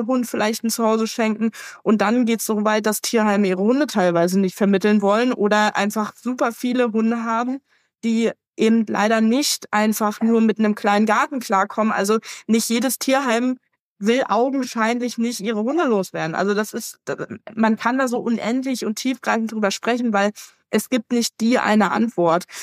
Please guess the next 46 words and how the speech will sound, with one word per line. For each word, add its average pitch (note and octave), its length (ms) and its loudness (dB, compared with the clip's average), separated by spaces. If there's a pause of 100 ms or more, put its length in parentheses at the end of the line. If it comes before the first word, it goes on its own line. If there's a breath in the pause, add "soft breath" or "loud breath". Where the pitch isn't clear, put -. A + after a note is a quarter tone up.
(120)
Und G#3+ 200 2
auch - 160 0
nicht A3+ 240 0
jedes A#3 320 2
Tierheim B3 380 2
ist B3 160 -2
gleich, G3 300 0
nicht A3 200 0
jede G#3 220 2
Organisation F#3+ 840 0
ist - 160 -4
gleich G#3 320 0
und G#3+ 100 0
nicht A3 220 0
jeder B3 320 0
Mensch, A#3+ 460 0
der G#3+ 160 0
sich A3 180 -2
einen G#3+ 60 -4
Auslandshund G#3 880 0
holt, G3+ 260 2 (340 loud breath)
ist - 240 0
automatisch, A#3+ 880 0
hat A3 220 -2
einen A#3+ 80 -2
Retterkomplex. G#3+ 760 -2
Darum G3+ 260 2
geht's A3+ 280 0
überhaupt F3+ 400 -2
nicht. F3 140 -2
Es F#3 160 -2
geht A3+ 220 0
eher A3 240 2
so A3 80 -2
darum, G#3 300 0
ich - 120 -10
bin A3+ 160 2
so B3 220 0
sehr A#3 240 0
in G#3+ 100 -4
dieser F#3+ 220 0
negativen F#3+ 520 -4
Bubble C#4+ 260 2
manchmal F#3 380 0
<laughs> - 0 -
unterwegs, A3+ 460 -2